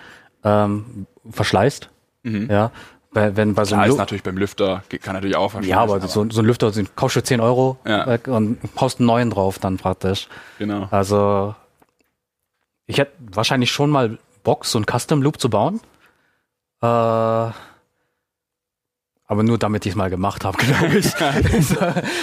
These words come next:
Speaker 1: ansonsten
Speaker 2: äh, Once in a Lifetime,
Speaker 1: Ja,
Speaker 2: äh, Projekt,
Speaker 1: genau.
Speaker 2: ne? So,
Speaker 1: So.
Speaker 2: damit, damit, ja, wie du schon sagst, damit man's mal gemacht hat.
Speaker 1: Ja, genau. Aber ansonsten eigentlich, nee, ähm, Luftkühlung,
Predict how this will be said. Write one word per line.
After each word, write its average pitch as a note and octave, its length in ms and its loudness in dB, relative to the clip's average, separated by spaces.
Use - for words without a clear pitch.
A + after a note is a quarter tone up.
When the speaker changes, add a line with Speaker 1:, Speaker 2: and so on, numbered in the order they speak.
Speaker 1:
ansonsten B2 580 -2
Speaker 2:
äh, A#2 240 2
Once B2 220 -2
in A2 60 -4
a G#2 40 2
Lifetime, G#2 580 0
Speaker 1:
Ja, B2 220 0
Speaker 2:
äh, A#2 40 -4
Projekt, G#2+ 180 2
Speaker 1:
genau. G#2+ 200 0
Speaker 2:
ne? G#2 180 0
So, G#2+ 300 0
Speaker 1:
So. G#2 200 2
Speaker 2:
damit, A2 240 -2
damit, - 260 -6
ja, D3 160 2
wie C3+ 80 -2
du C#3 80 -4
schon A#2+ 160 -2
sagst, G#2+ 200 2
damit A#2 180 -4
man's B2+ 160 -6
mal G2+ 120 -4
gemacht F#2+ 220 -6
hat. A#2 120 0
Speaker 1:
Ja, A2+ 120 4
genau. G#2+ 360 2
Aber F#2+ 220 0
ansonsten G#2 420 0
eigentlich, G2+ 400 0
nee, G2+ 220 2
ähm, F#2 320 -4
Luftkühlung, G#2 680 -2